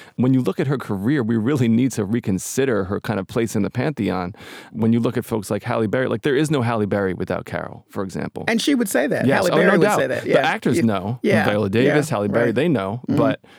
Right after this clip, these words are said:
Speaker 1: I don't think the general public has the same sense of her place in history.
Speaker 2: Yeah, I do hope that in the wake of her death that people would revisit, you know, what her legacy has meant. She was fabulous on so many levels.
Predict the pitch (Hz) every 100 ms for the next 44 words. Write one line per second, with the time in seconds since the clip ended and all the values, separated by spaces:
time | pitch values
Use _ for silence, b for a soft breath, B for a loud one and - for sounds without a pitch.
0 | B 113 120 120 104 117 110 92 - 123
1 | 107 98 - 90 92 90 95 92 - 101
2 | - - 95 95 87 87 90 - - -
3 | - 214 170 214 247 240 196 165 170 165
4 | 156 165 165 - 156 151 151 151 - 151
5 | 151 147 139 - 160 160 165 143 139 -
6 | 143 131 143 143 151 139 127 B B B
7 | 160 147 147 131 139 147 131 - 151 139
8 | - _ - 156 127 123 120 135 131 -
9 | 135 135 127 127 127 120 -